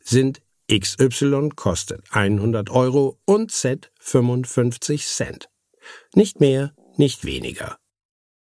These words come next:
In deiner Rolle als Controller fragst du also lediglich:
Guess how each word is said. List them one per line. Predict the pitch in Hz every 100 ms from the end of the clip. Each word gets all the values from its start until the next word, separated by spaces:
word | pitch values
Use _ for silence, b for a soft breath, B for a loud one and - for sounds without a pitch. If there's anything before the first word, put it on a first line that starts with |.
| _ _
In | - 120
deiner | 113 104
Rolle | 98 107 110 92
als | 101 -
Controller | - 69 - - 208 139 71
fragst | - - 104 95 -
du | 87
also | 98 95
lediglich: | 104 123 127 120 127